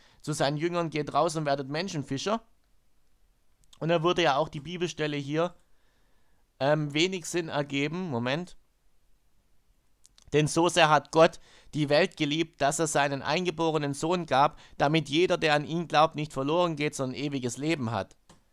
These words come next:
Jeder, der an ihn glaubt. Dann müsste da stehen, damit jeder, den Gott sagt, „Du darfst an mich glauben“, äh, nicht verloren geht. Und deswegen macht das mit dem Calvinismus, ähm,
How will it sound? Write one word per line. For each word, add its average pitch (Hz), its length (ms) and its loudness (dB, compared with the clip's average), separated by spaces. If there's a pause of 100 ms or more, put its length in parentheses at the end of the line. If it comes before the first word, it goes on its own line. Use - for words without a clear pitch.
(140)
Jeder, 175 360 2
der 147 160 4
an 139 100 0
ihn 139 220 -4
glaubt. 143 500 2 (1000)
Dann 127 160 0
müsste 180 220 -2
da 139 140 0
stehen, 160 380 -2
damit 147 320 -2
jeder, 165 280 2
den 147 360 -6
Gott 160 280 0
sagt, 143 300 0
„Du 135 60 -6
darfst 147 340 2
an 123 120 -2
mich 123 180 -6
glauben“, 127 380 2
äh, 127 340 -2 (600)
nicht 143 200 -10
verloren 127 420 -2
geht. 104 220 -6
Und 120 200 -6
deswegen 156 340 -4
macht 151 240 2
das 156 120 -6
mit 143 80 -6
dem 139 120 -6
Calvinismus, 165 760 -4 (1600)
ähm, 147 280 -2